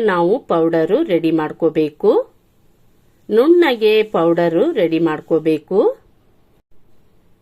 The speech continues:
ಇಲ್ಲಿ ನೋಡಿ, ನಿಮ್ಗೆ ತೋರಿಸ್ತಾ ಇದ್ದೀನಿ. ಈ ರೀತಿಯಾಗಿ ನಮ್ಗೆ ನೈಸ್ ಪೌಡರ್ ಆಗಿ ರೆಡಿ ಆಗ್ಬೇಕು. ಇವಾಗ ನಾನು ಬೌಲ್ಗೆ ಹಾಕೊಳ್ತಾ ಇದ್ದೀನಿ. ಇದನ್ನ ಪ್ರತಿದಿನ ಬೆಳಿಗ್ಗೆ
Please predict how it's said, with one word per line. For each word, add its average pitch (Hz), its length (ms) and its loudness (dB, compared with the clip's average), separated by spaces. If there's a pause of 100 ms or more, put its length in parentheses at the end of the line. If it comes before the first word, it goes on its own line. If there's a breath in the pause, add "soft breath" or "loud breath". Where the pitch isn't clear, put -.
(1400)
ಇಲ್ಲಿ 311 320 2
ನೋಡಿ, 190 400 0
ನಿಮ್ಗೆ 175 400 2
ತೋರಿಸ್ತಾ 170 540 -2
ಇದ್ದೀನಿ. 160 360 -2 (180)
ಈ 226 120 -4 (120)
ರೀತಿಯಾಗಿ 180 760 -4
ನಮ್ಗೆ 165 380 0 (100)
ನೈಸ್ 202 380 -2 (100)
ಪೌಡರ್ 170 440 0
ಆಗಿ 160 320 -4
ರೆಡಿ 170 300 0
ಆಗ್ಬೇಕು. 160 600 -4 (600 soft breath)
ಇವಾಗ 294 360 -2 (140)
ನಾನು 185 340 0 (180)
ಬೌಲ್ಗೆ 175 500 0 (100)
ಹಾಕೊಳ್ತಾ 165 580 -4
ಇದ್ದೀನಿ. 160 480 -2 (560 soft breath)
ಇದನ್ನ 285 460 0 (300)
ಪ್ರತಿದಿನ 214 800 -2 (180)
ಬೆಳಿಗ್ಗೆ 165 580 0